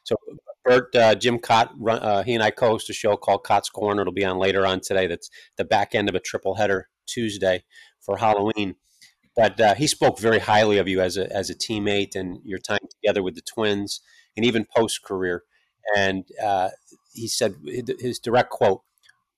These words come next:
"He was such a, he's such a fine young man,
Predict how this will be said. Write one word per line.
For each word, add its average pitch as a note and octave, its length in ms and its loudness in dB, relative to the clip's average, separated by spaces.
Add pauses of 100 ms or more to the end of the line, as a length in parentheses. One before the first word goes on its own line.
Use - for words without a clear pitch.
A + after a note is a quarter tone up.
(200)
"He C3+ 140 -2
was B2+ 160 2
such - 200 0
a, G#2 80 -2 (120)
he's - 180 -10
such - 340 -2
a B2+ 80 2
fine B2+ 440 0
young A2+ 340 2
man, F2+ 380 -2